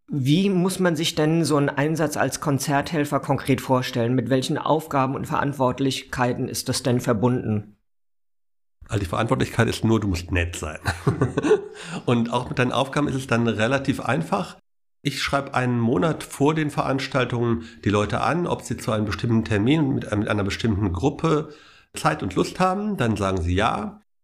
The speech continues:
Speaker 2: Und das heißt dann, sie kommen an dem Tag, an dem das Konzert dann stattfindet, zu Beginn des Konzertes. Das heißt, in der Regel, wenn zwanzig Uhr das Konzert anfängt, dann ist um achtzehn Uhr dreißig Einlass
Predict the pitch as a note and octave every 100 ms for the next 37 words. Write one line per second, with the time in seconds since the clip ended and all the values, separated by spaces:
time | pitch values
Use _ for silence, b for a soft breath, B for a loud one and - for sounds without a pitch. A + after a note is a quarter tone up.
0 | _ C#3 A#2+ - C3+ C3+ B2 B2 A#2 -
1 | - - A#2 G#2 C#3 C#3 - A2 G2 B2+
2 | A2+ A#2 A2 G#2+ F2+ G#2+ F#2+ A2 F#2+ F2
3 | - - - F2+ F2 F2 b b b _
4 | - - A#2+ G2+ A2+ F#3 B2 - - E2+
5 | - E2+ E2+ - - - G#2+ - - A2+
6 | G2 G2+ A#2+ A2 F#2 - G2+ G#2 - G2+
7 | E2+ E2+ F#2+ E2+ B2 D#3 D3 D3 - b
8 | b _ - A2 - G2 - F#2+ F2+ F2
9 | - B2 D3 D3 -